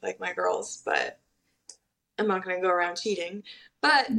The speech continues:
Speaker 1: people do use it as an excuse to cheat, and people do think it's okay because we get so many bachelor parties here in Austin. And so I've met a couple groups of guys, and recently there was this guy who, that he said that they went to a strip club.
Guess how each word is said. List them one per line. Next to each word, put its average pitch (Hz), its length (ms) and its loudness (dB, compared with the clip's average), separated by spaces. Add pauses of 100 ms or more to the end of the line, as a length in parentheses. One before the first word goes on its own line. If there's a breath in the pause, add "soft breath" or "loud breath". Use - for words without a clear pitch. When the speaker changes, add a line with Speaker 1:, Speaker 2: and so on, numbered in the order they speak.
Speaker 1:
people 202 280 4
do 240 100 -2
use 240 220 -2
it 226 80 6
as 196 140 2
an 196 80 -4
excuse 269 360 -2
to - 60 -10
cheat, - 280 -2
and 202 80 -2
people 214 240 2
do 208 180 0
think 214 220 0
it's 190 140 -2
okay 180 420 2
because 202 280 2
we 208 120 -6
get 269 200 2
so - 360 0
many 247 180 -2
bachelor 190 460 -2
parties 170 400 -8
here 180 160 -6
in 170 80 -4
Austin. 180 520 -8 (640 loud breath)
And 220 320 2
so 220 80 -2
I've 208 220 -2
met 214 380 0
a 202 60 -2
couple 190 760 -4
groups 208 260 -6
of 185 100 -14
guys, 175 520 2 (580 soft breath)
and 226 520 2 (340)
recently 403 540 2
there 202 140 4
was 196 140 0
this 202 140 -12
guy 185 520 4 (180)
who, 190 640 6 (360)
that 226 100 2
he 240 240 -2
said 240 220 2
that 233 120 2
they 214 100 6
went 220 140 2
to 233 80 -4
a 208 60 -2
strip 247 360 0
club. 180 340 0